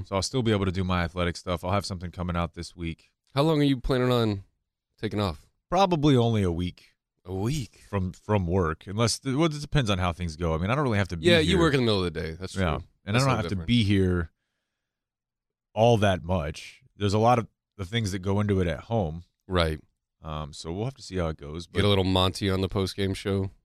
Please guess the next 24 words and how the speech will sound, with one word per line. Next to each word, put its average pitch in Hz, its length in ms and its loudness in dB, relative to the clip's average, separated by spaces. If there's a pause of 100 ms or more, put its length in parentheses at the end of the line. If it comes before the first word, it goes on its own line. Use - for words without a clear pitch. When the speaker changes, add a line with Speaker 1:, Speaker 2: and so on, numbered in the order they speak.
(120)
Speaker 2:
Just - 400 -16 (720)
go 107 60 -18
take 110 240 -6
some 90 160 -6
of 82 60 -4
those, 80 220 -4
bud. 92 280 -2 (100)
Speaker 1:
Yeah. 165 280 0 (560)
Why 107 160 -2
Speaker 2:
Get 127 40 2
Speaker 1:
not? 139 100 2
Speaker 2:
on, - 180 -6
get 120 140 0
on 104 120 2
out 95 220 0
there. 85 260 -2 (460)
Well, 117 100 2
that's 143 160 0
exciting, 92 420 0
man. 87 260 -6
I'm 98 100 -6
happy 117 200 0
for 101 140 -2
you. 113 340 2